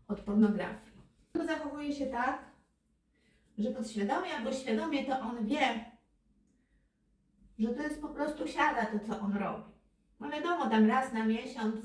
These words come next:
czy raz na dwa tygodnie sobie ulżyć, to jeszcze jest jakaś norma, ale nie trzy razy dziennie. Taki facet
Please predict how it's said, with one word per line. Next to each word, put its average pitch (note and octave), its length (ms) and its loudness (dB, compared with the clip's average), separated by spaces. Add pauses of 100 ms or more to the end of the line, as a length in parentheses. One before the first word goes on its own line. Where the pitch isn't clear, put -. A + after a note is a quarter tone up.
(1700)
czy F#3 200 -2
raz A3+ 340 0
na G#3 140 4
dwa G3+ 180 -4
tygodnie G3 760 2 (280)
sobie A#3 380 -4
ulżyć, A3+ 720 -2 (1700)
to C#4 100 6
jeszcze C#4 280 4
jest C4 220 6
jakaś B3 320 0
norma, A3 520 0 (1040)
ale A#3 280 2
nie A3 140 4
trzy - 240 0
razy A3 220 6
dziennie. A3+ 360 2 (1120)
Taki G4 280 -2
facet A#3 580 0